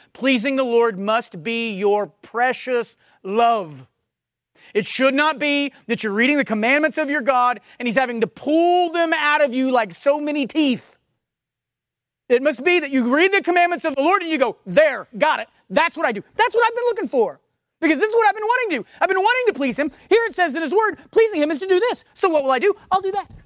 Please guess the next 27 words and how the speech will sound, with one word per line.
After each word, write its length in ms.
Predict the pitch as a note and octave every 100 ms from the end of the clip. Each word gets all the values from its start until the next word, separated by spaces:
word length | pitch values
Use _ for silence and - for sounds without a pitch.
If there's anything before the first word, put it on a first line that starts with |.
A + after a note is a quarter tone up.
| _ _ _ _ _ _ -
Not 200 | G4 A4+
because 260 | F#4 F4
if 80 | B3
I 120 | D4+
don't, 280 | G3+ E4+ C4+
it's 120 | -
like, 80 | - _
"Ah," 460 | C#3+ C4+ A#3+ F#3+ D#3+ - -
but 120 | C#4+
because 320 | D4+ E4+ C4 -
this 200 | A3+ G4+
is, 120 | E4
I 140 | C4 G4
want 200 | E4 F3+
to 60 |
please 340 | - G4+ D5 B3
God. 320 | G3+ C3+ D3 _ _ _ _ _ _ _ _
And 100 | D4
since 120 | G4
I 60 | F4+
want 280 | E4+ G#4+
to 80 | D4+
please 240 | - A4 E4+
him, 140 | D4 -
here 160 | G#4+ A4+
it 120 | F#4
says, 280 | A#4 A4